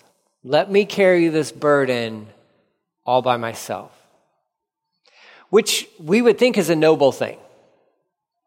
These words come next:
That sounds noble, especially for us Americans, right? Because we are trained in this kind of mindset.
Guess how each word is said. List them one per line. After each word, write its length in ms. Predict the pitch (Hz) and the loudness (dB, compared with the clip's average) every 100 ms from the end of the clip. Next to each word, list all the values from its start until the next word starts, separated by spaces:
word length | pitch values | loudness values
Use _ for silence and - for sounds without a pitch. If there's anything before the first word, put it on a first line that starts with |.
| _ _ _ - | _ _ _ -2
That 200 | 202 208 | -2 0
sounds 380 | 208 190 143 151 | 0 0 -2 0
noble, 420 | 147 117 107 - _ _ _ _ _ - | 0 0 -8 -14 _ _ _ _ _ -6
especially 400 | 151 - 190 202 | -6 -2 0 0
for 220 | 185 175 | 0 2
us 300 | 156 143 - - _ _ 135 | 2 0 -8 -18 _ _ -12
Americans, 840 | 135 139 139 - 131 104 - - _ _ _ _ _ _ _ _ | -2 0 0 -4 -10 -12 -18 -20 _ _ _ _ _ _ _ _
right? 320 | 131 156 165 - - _ _ _ | -2 0 0 -4 -20 _ _ _
Because 240 | 131 151 131 | -12 -8 0
we 160 | 190 | 4
are 100 | 175 | 4
trained 680 | 135 - 175 175 180 180 156 - _ - | 2 -2 0 2 0 -2 -6 -16 _ -10
in 140 | 143 | -2
this 180 | 139 135 | -2 -2
kind 240 | - 147 | -4 -2
of 80 | 139 | -2
mindset. 580 | 135 143 147 - 117 | 0 0 0 -2 -2